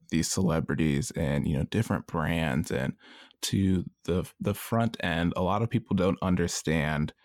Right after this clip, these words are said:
essentially, you know, how you're involved in the process or,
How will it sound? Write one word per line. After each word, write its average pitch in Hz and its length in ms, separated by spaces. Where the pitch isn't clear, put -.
essentially, 92 600
you 82 160
know, 80 220
how 90 300
you're 95 220
involved 82 480
in 90 120
the 87 80
process 82 840
or, 76 380